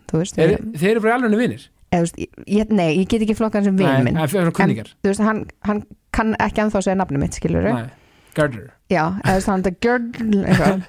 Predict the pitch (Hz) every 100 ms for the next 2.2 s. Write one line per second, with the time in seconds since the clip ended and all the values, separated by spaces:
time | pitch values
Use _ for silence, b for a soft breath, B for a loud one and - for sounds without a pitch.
0 | - - 190 180 185 190 180 170 151 117
1 | 117 170 277 151 117 - - 285 320 -
2 | - -